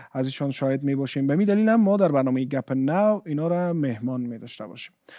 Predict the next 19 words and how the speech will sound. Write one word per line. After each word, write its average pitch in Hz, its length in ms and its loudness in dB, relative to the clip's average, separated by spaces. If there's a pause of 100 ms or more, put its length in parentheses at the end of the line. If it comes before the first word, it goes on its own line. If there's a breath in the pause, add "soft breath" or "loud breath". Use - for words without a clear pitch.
(160 loud breath)
صادق 165 320 4
جان 208 440 2
هم 175 360 2
یکی 143 400 0
از 160 140 2
جوانایی 135 360 0
هستن 165 440 -2
که 165 260 -2 (880)
ای 156 100 0
که 147 380 4 (640 soft breath)
چی - 140 -2
ساختن؟ 220 520 2 (1300)
اینجا 156 260 4
یک 143 80 0 (200)
دستگاه 147 380 2
است 175 240 0
در 135 100 -4
مقابل 131 400 -6
ما، 190 200 -4